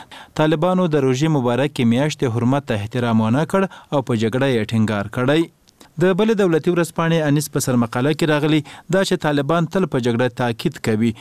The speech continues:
نو ولسمشر محمد اشرف غني هم د جدي امنیتي تدابیرو د نیولو امر کړی. ملي ارمان خپلواکي ورځپاڼې په خپله سرمقالې کې وړاندیز کړی چې له طالبانو سره د مذاکراتو ودرول سي. په سرمقاله کې یادونه سوې، په داسې حال کې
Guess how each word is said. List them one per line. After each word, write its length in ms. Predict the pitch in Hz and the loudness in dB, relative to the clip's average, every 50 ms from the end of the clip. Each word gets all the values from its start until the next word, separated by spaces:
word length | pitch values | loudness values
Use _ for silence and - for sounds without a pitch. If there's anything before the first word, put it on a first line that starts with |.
| - - - | -14 -4 -2
نو 100 | 151 156 | 0 2
ولسمشر 500 | 165 165 175 170 - 202 202 - - 170 165 160 | 2 2 0 2 2 0 0 0 0 0 0 0
محمد 340 | 143 151 156 151 127 117 120 | 2 2 2 0 0 0 0
اشرف 280 | 113 113 - 120 104 - - | -2 -2 -2 -4 -4 -4 -4
غني 220 | 123 127 143 151 147 | -2 0 2 2 2
هم 240 | 151 160 147 120 - - - - _ - 120 | 2 2 0 0 -4 -6 -20 -20 _ -4 -2
د 80 | 127 117 110 | 0 0 2
جدي 240 | 120 120 127 151 175 170 | 0 0 2 2 2 2
امنیتي 360 | 151 131 117 113 107 - - 143 | 2 2 2 2 0 -4 -4 -2
تدابیرو 440 | 160 147 160 160 160 175 185 196 196 190 151 | 0 0 0 0 2 2 2 2 2 2 2
د 100 | 135 113 107 | 2 2 2
نیولو 320 | 110 113 120 113 110 107 - - 113 | 2 2 2 2 2 0 -2 -2 0
امر 220 | 113 110 104 104 101 - | 0 0 0 0 -2 -2
کړی. 260 | 131 135 151 170 175 - _ _ - - - - - _ - 196 | 0 0 0 0 0 -2 _ _ -20 -20 -20 -20 -16 _ 0 2
ملي 180 | 214 214 233 233 233 | 2 4 4 2 2
ارمان 220 | 226 208 202 190 - | 2 2 0 0 -2
خپلواکي 480 | - - 160 151 143 151 160 160 - 160 | -2 -2 0 2 2 2 0 -2 -2 -2
ورځپاڼې 500 | 165 151 - - 160 151 151 147 139 - | -2 -2 -2 -2 -2 0 0 0 -2 -4
په 100 | 127 - | -6 -4
خپله 220 | - 117 117 110 - | -2 0 0 0 0
سرمقالې 480 | 120 113 113 110 110 - 117 113 120 117 110 | 2 2 0 0 0 -2 -2 0 0 0 0
کې 120 | - 113 | 0 0
وړاندیز 400 | 110 117 117 117 127 156 165 - - 175 | 0 2 0 0 0 0 -2 0 0 0
کړی 180 | 170 180 175 165 160 - _ _ - | 2 2 0 0 -2 -8 _ _ -4
چې 120 | - 170 160 | 0 0 0
له 100 | 147 - | 2 0
طالبانو 440 | 143 135 139 139 147 160 175 180 190 - | 0 -2 0 0 0 0 2 2 0 0
سره 160 | - 190 196 190 190 | 0 0 0 2 2
د 100 | 202 196 185 | 2 2 2
مذاکراتو 680 | 151 127 123 117 113 - 139 131 135 127 - 127 110 107 | 2 0 0 0 -2 -2 -2 -2 -2 -2 -2 -2 0 0
ودرول 520 | 113 113 98 107 101 110 104 107 117 120 113 - | 0 0 0 -2 -2 0 0 2 0 0 0 2
سي. 140 | 151 156 160 - - - - _ - | 0 0 0 -2 -6 -18 -20 _ -4
په 120 | 131 117 - | -4 -2 0
سرمقاله 500 | 123 117 117 113 113 - 127 120 120 120 | 2 2 2 0 0 -2 -2 0 0 -2
کې 160 | 113 - 123 117 | 0 0 -2 0
یادونه 360 | 113 131 139 170 185 196 185 - | 0 0 2 2 2 2 2 2
سوې، 220 | 208 185 185 190 180 - - - _ - | 2 2 2 0 0 -2 -8 -20 _ -4
په 140 | 208 185 214 | -2 0 2
داسې 300 | 220 220 202 - 165 147 | 0 0 0 -2 -2 -2
حال 140 | 151 156 156 - | -2 -2 -2 -4
کې 80 | 185 | -4